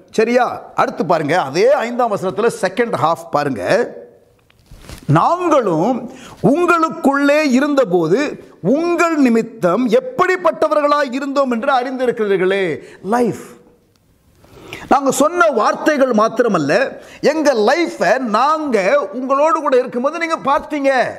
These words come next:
திருப்பி வாசிக்கிறேன் பாருங்க, ஐந்தாம் வசனம் பின்பகுதி. நாங்களும் உங்களுக்குள்ளே இருந்தபோது உங்கள் நிமித்தம் எப்படிப்பட்டவர்களாய் இருந்தோம் என்று அறிந்திருக்கிறீர்களே.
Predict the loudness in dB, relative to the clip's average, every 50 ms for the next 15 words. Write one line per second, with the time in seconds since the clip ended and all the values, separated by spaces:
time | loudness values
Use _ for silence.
0 | -14 -20 -20 -10 _ -4 -2 0 2 2 2 2 0 0 0 0 0 0 0 -2
1 | 0 0 0 0 0 -2 -2 -4 -2 -2 -2 -2 -2 -2 -2 -2 -2 -2 -2 -4
2 | -2 -4 -6 -6 -6 -4 0 0 2 0 0 -2 -6 -12 -20 -20 -20 -20 -20 -18
3 | -8 -2 0 2 2 2 0 0 -2 0 0 0 0 0 -2 -2 -2 -2 -2 0
4 | 0 0 0 0 -2 -4 -4 -4 -4 -2 0 0 0 0 0 0 0 0 2 2
5 | 2 0 -2 -6 -12 -18 -20 -20 -20 _ _ _ 0 0 2 2 2 2 0 0
6 | -2 -2 0 0 -2 -2 -4 -10 -18 -20 -20 _ _ _ _ _ _ _ _ _
7 | _ _ _ _ _ _ _ _ _ _ _ -20 -20 -20 -20 -4 0 2 2 2
8 | 2 2 2 2 2 2 0 0 0 0 0 0 0 2 2 2 0 0 0 0
9 | 0 2 0 0 0 2 2 0 2 2 2 2 0 0 -2 -2 -2 -2 0 2
10 | 2 2 0 -2 -2 0 0 0 0 -2 -2 -4 -4 -4 -4 -2 -2 0 0 0
11 | 0 -2 -2 -2 -2 -4